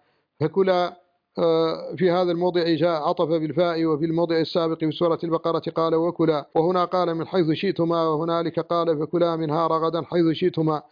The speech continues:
وهذا التنويع معجز لئلا يقع الملل، فيكون في كل موضع، آه، لفظ غير اللفظ الآخر،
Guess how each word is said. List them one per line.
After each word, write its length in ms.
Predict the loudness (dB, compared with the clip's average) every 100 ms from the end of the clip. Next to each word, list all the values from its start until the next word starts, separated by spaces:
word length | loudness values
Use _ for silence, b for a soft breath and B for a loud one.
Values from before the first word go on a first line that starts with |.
| b b _
وهذا 200 | 0 2
التنويع 420 | 0 -2 -2 -2
معجز 400 | -2 -2 -2 0
لئلا 480 | 0 2 2 2 0
يقع 300 | 0 -2 -2
الملل، 480 | -2 0 0 2 -2 b b b 2
فيكون 480 | 2 4 2 2
في 80 | 0
كل 460 | 0 2 4 2 0 -2
موضع، 560 | 0 2 2 0 -2 -6 _ -4
آه، 600 | 0 0 0 -2 -4 -4 -4 -4 -4 -2 -2
لفظ 280 | 2 0 0
غير 360 | -2 2 2 2
اللفظ 260 | 0 0
الآخر، 500 | -2 0 -2 -2 -4